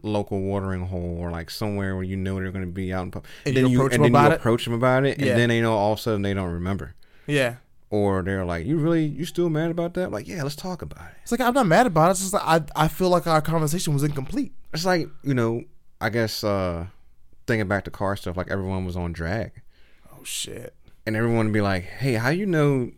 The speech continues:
Speaker 1: such and such?" And it would always be, like, some freaking handle that I don't know what their handle was on.
Speaker 2: Yeah.
Speaker 1: I just know their real name.
Speaker 2: Oh.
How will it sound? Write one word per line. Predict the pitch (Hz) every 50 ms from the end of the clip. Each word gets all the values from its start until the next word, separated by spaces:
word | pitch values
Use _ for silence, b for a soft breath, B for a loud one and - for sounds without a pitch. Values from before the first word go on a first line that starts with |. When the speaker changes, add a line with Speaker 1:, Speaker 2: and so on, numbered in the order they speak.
| -
Speaker 1:
such | - - 151 143 147
and | 131 110
such?" | - - 104 87
And | 90 101
it | 104
would | 104
always | - 113 123 123 123 123 120 110
be, | 101 104 113 110 104
like, | 98 95 92 -
some | - - 110 104 101 98 95 90 - - - - - - - - -
freaking | - 131 123 - 101 95
handle | 104 101 101 104 104 92 85 85
that | 82 92 90 - - b b b b b b b b b b b - -
I | 120
don't | 123 117 113 107 107
know | 107 113 113 113 113 110 110 107 104 101 98 95
what | 107 113 87 92
their | 101 95
handle | 101 107 101 101 95 95 92
was | 92 95 95 92 92
on. | 92 92 92 90 90 87 87 87 87 -
Speaker 2:
Yeah. | 143 139 131 123 127 131 - - - -
Speaker 1:
I | - 143
just | 139 123
know | 131 127
their | 120 110
real | 107 117 143 143 120
name. | 98 85 - - - - - - - - _ - - - - - -
Speaker 2:
Oh. | 156 190 185 - - -